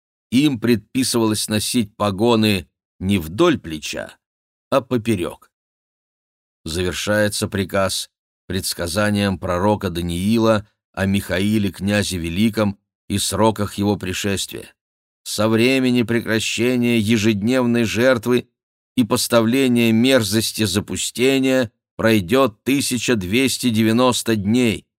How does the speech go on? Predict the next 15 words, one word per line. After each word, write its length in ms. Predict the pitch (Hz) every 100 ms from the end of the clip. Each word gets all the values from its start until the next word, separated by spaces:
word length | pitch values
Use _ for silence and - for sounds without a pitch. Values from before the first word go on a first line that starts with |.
| _ _ _ _
Блажен, 800 | 85 98 107 87 160 170 160 131
кто 340 | - - 123 -
ожидает 880 | 113 82 90 73 117 143 127 104 -
и 160 | - 104
достигнет 880 | 82 - - - 151 113 113 107 - _ _ _ _
тысячу 560 | 165 185 151 143 - 117
триста 500 | 117 131 127 - 117
тридцать 800 | 104 117 110 - - 87 - - _ _
дней. 540 | 85 85 90 80 69 - _ _ _ _ _ _ _ _ _ _ _ _ _ _
В 140 | 85 73
Библии 720 | 69 117 107 98 98 95 -
не 260 | 85 87 82
тысяча 460 | 123 120 - 85
триста 420 | 80 92 - 92
тридцать, 500 | 78 117 131 - -